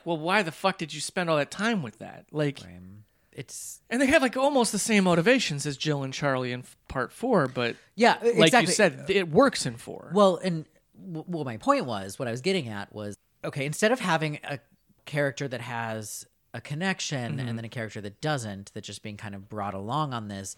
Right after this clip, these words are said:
Speaker 2: you have two characters that are disconnected from the events that are just kind of choosing to do this. Whereas, like, with Stu, this was my point, with Stu, with Mickey, with Jill,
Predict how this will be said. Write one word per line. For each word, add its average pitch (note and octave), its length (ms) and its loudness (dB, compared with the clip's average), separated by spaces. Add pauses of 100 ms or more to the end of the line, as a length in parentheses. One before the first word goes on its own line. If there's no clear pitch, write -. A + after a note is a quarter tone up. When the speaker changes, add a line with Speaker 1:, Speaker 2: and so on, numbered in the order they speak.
(340)
Speaker 2:
you B2+ 160 -8
have B2 240 -4
two - 160 -6
characters B2+ 380 -6
that A#2 100 -8
are A2 80 -6
disconnected G#2 600 -10
from F#2+ 160 -14
the F#2+ 100 -10
events F#2+ 280 -12
that F#2 80 -12
are F#2 80 -10
just F#2 160 -12
kind G2 140 -12
of F#2+ 140 -12
choosing A#2+ 320 -8
to G2+ 100 -14
do F#2 160 -10
this. F2 120 -12 (280)
Whereas, D#3 440 0
like, D3 300 0 (100)
with C3 200 -10
Stu, F#3+ 580 0 (400)
this - 140 -12
was G#2 100 -14
my F#2+ 120 -10
point, D#2 220 -14
with A2+ 120 -10
Stu, C3+ 580 0
with A#2+ 200 -8
Mickey, C3+ 540 -4
with - 160 -16
Jill, C3+ 480 2